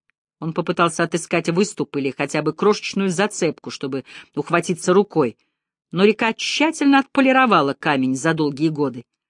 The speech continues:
Харпер скользил по стене беспомощными ладонями, а в голове шумела Дандера.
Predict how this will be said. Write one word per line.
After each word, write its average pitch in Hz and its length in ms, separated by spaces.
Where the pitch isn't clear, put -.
Харпер 240 520
скользил 233 580
по 226 140
стене 226 300
беспомощными 214 720
ладонями, 208 580
а 196 180
в 190 60
голове 220 380
шумела 196 460
Дандера. 143 720